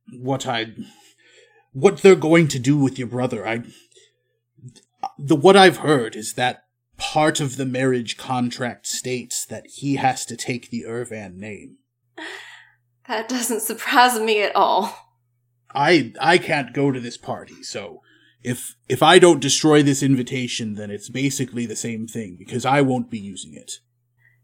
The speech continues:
Speaker 2: What if I take that off your hands and find somebody who will be able to use it to great effect?
Speaker 1: Um, he, uh, he,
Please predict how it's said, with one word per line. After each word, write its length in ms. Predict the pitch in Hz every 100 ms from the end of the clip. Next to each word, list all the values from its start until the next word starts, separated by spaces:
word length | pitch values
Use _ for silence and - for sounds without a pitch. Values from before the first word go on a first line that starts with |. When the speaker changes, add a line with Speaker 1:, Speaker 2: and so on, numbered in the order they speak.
| _ _
Speaker 2:
What 140 | 302 330
if 140 | 339
I 100 | 302
take 300 | 277 226 -
that 160 | 190 180
off 200 | 170 -
your 100 | 170
hands 680 | 185 170 170 170 - -
and 140 | - 196
find 360 | - 185 185
somebody 440 | 175 - 185 185 175
who 200 | - 185
will 140 | 180
be 140 | 180 175
able 200 | 156 -
to 120 | -
use 240 | 160 156
it 140 | - -
to 100 | 208
great 500 | - 208 180 - -
effect? 760 | - - - - - - - - _ _ _ _ _ _ _ _ _ _
Speaker 1:
Um, 340 | 123 120 113 104
he, 380 | 170 160 143
uh, 240 | 131 120 104
he, 140 | 135